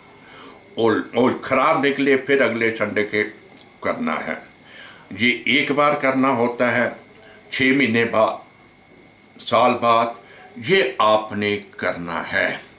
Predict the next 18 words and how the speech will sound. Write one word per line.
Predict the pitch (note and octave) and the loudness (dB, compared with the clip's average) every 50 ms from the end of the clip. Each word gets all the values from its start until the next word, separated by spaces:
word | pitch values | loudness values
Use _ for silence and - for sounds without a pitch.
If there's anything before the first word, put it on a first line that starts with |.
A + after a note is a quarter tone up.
| - - - - - - - - - _ - | -20 -20 -20 -20 -20 -20 -20 -20 -20 _ -14
इससे | F#2+ F#2+ - - A2+ | -12 -8 -4 -4 -4
क्या | A2 - B2 A#2+ A#2+ | -2 -2 0 0 2
होगा? | A2+ A2 A2 G#2+ A2 A2+ A#2 B2 A#2+ - - - - - - - - - - - | 4 4 4 2 2 0 0 -2 -4 -8 -14 -20 -20 -20 -20 -20 -20 -14 -6 -2
अनार | C3+ C#3 C#3+ C#3 C#3 C#3 D3+ E3 F#3+ F#3+ - | 0 2 2 2 4 4 4 4 4 2 0
के | - - F#3+ D#3+ | 0 0 0 0
जितने | - A2+ B2+ C3+ C3+ - D#3+ F#3 G3 G3 | 0 0 -2 -2 -2 -2 -2 0 0 0
दाने | - C3 B2 B2 B2+ C3 C3 B2+ | 2 2 2 2 2 2 2 0
हैं, | - C3 C3+ B2 G#2 F#2 - - - - - _ - B2 | 0 2 2 0 0 0 -4 -10 -16 -20 -20 _ -8 -4
याद | G#2+ A#2+ B2+ C3+ B2+ | 0 0 2 2 0
रखिए, | B2+ A#2+ - B2+ A2+ | 0 -2 -2 -2 -2
ये | A2 B2 B2+ | 0 0 0
चमत्कार | B2+ - - A#2+ B2 A#2+ A2+ - - A2+ A2+ A#2 A2+ | 0 0 0 0 2 0 0 0 0 0 2 2 0
क्या | - - A#2+ B2+ | 0 0 0 2
है | C3+ A#2+ A2+ A#2+ G#2+ G2+ | 2 2 2 2 2 0
इसमें, | G2 - F2 F2 F2+ E2+ E2 - - | -2 -6 -8 -6 -6 -6 -8 -8 -10
जितने | F2 F2+ F2+ - C#3 D#3 D#3 D#3+ - G3 A#3+ C4+ C4+ | -12 -10 -4 -2 0 0 0 -2 0 2 4 4 4
दाने | - - E3+ D3 C#3 C#3+ C#3+ C3 | 2 2 2 2 2 2 2 2
हैं | A#2+ C3 B2 G#2 - - | 2 2 0 -2 -4 -6